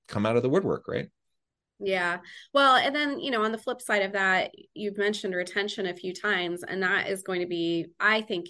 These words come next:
Speaker 2: increasingly more important when you talk about trends and a potential recession. Um, you start doing layoffs or, or merging or, eh,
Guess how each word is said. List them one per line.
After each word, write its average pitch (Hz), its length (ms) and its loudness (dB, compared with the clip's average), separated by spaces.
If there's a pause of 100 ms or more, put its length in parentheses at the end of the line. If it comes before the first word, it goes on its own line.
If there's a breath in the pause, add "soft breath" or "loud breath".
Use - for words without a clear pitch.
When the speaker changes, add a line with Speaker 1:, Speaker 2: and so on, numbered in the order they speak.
Speaker 2:
increasingly 170 680 -4
more 160 240 -6
important 160 500 -6
when 160 80 -6
you 165 80 -6
talk 175 240 -8
about 151 280 -6
trends 165 680 -2
and 156 440 -6 (280 loud breath)
a 165 80 -4
potential 175 500 -6
recession. 156 800 0 (340 loud breath)
Um, 165 460 2
you 214 120 -2
start 214 200 2
doing 170 180 0
layoffs 180 760 4
or, 151 520 2
or 160 160 -2
merging 202 480 2
or, 151 320 2
eh, - 140 -4